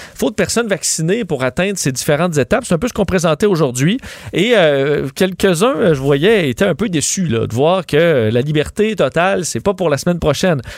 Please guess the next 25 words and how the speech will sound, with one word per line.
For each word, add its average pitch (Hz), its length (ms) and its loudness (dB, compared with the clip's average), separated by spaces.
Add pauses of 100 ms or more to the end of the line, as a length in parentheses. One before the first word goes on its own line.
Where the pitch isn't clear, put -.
(160)
Parce - 140 -4
que - 60 2
l'été 220 400 -2
qu'on 202 140 -2
nous 190 100 0
promet 170 360 0
chez 165 120 -4
Santé 156 280 0
Canada, 156 520 0 (360)
euh, 143 380 0
bon, 156 320 2
c'est - 180 0
d'avoir 180 320 2
accès, 202 680 0
vu 151 280 -2
qu'il 190 140 0
y 156 40 4
aura 160 160 2
beaucoup 156 280 -2
de 156 60 -4
gens 165 180 0
à 185 60 4
vacciner 165 920 0 (100)
une 185 200 0
dose. 170 500 0